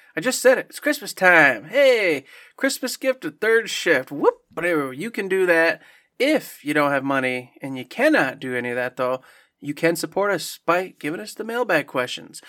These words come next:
by bringing in, uh, the five-star reviews at iTunes, Spotify. You can head on over to Twitch. Give us that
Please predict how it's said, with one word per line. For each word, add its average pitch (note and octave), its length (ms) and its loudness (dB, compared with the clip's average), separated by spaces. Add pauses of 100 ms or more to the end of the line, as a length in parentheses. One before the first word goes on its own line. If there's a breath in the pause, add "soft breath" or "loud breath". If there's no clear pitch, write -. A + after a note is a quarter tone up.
(200 loud breath)
by C#3 480 2
bringing F3 460 -2
in, F3+ 260 -2
uh, F3 160 2
the E3+ 80 -6
five-star F3+ 460 -2
reviews F3+ 320 -4
at - 80 -2
iTunes, F3+ 500 -4
Spotify. D#3 580 0 (220 loud breath)
You G#3 80 -6
can G3 140 -8
head F#3+ 160 4
on F#3+ 80 2
over F#3 160 0
to F3+ 60 0
Twitch. G3+ 460 -8 (200 soft breath)
Give G#3 120 -2
us G3 100 -10
that G3+ 300 0